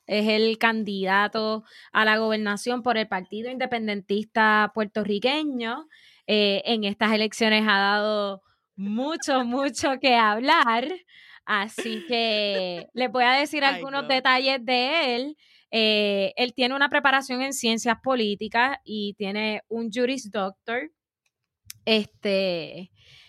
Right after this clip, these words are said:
Speaker 1: eh, en adición a eso, yo creo que a diferencia de otros candidatos,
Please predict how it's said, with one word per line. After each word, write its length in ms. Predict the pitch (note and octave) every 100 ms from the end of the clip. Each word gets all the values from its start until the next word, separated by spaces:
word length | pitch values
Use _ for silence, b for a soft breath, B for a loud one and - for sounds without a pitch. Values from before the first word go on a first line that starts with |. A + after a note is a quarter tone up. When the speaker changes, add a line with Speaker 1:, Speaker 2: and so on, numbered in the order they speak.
| b
Speaker 1:
eh, 320 | - G#3+ G#3+ -
en 160 | A#3+
adición 380 | A#3 A#3 A#3+ A#3+
a 260 | C4+ D4 E4+
eso, 180 | D#4+
yo 160 | C4 A#3+
creo 180 | A#3+ C4
que 160 | C4+ B3+
a 100 | A#3
diferencia 580 | A3+ A3+ G#3 G#3+ C#4+ C#4+
de 160 | C4
otros 340 | B3 B3+ C#4 C4+
candidatos, 880 | C4 B3+ B3 B3 C4+ C#4+ B3 A3